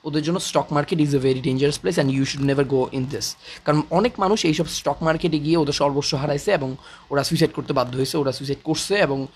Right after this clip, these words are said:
আহ, জিনিসটা ওদের জন্য, ওদের লাইফের জন্য, ওদের পরিবারের লাইফের জন্য আসলে মানে জিনিসটা খুবই হার্মফুল হয়েছে। So এটা আসলে আমি মানুষকে মানে এটা মানে নিষেধ করবো এই জিনিসটা, স্টক মার্কেটে যায় না। তো এই হলো যে বেসিক ইকোনমিক্স।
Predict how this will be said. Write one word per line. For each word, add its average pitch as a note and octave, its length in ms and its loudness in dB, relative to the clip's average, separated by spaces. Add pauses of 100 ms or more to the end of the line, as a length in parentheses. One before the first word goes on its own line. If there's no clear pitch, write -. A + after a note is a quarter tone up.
(340)
আহ, D3 120 0
জিনিসটা E3+ 340 4
ওদের D#3+ 300 2
জন্য, D#3+ 200 2
ওদের D#3 220 2
লাইফের C#3+ 360 0
জন্য, D3+ 160 -2
ওদের D3+ 120 0
পরিবারের D#3 460 4
লাইফের D3 280 0
জন্য D3 180 0
আসলে C#3+ 300 0
মানে C#3 280 -4 (340)
জিনিসটা D#3 260 0
খুবই E3 200 2
হার্মফুল C#3 400 0
হয়েছে। B2+ 280 -2 (720)
So E3+ 180 4
এটা E3 240 4
আসলে D#3 320 2
আমি D3 140 2
মানুষকে C#3 560 0
মানে C3+ 320 -4
এটা C3 340 -6 (640)
মানে C#3+ 200 0
নিষেধ E3 300 4
করবো D3 200 4
এই C3 80 4
জিনিসটা, C3 340 -4
স্টক D3 220 -4
মার্কেটে C3+ 320 -4
যায় C3 200 -2
না। G3+ 200 -2 (440)
তো G3+ 60 -4
এই G#3 180 4
হলো A3+ 180 6
যে G#3 100 4
বেসিক E3+ 360 2
ইকোনমিক্স। F3 560 0